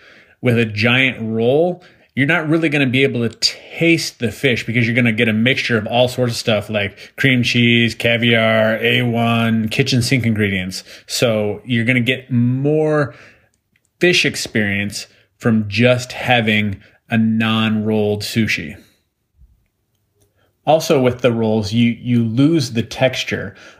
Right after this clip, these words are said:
Uh, great sushi is about the balance between the fish and the rice.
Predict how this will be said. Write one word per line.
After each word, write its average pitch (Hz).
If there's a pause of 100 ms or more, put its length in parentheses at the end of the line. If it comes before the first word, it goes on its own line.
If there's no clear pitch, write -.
Uh, 120
great 151
sushi 165
is 123
about 113
the 113
balance 113
between 117
the 101
fish - (100)
and 117
the 107
rice. -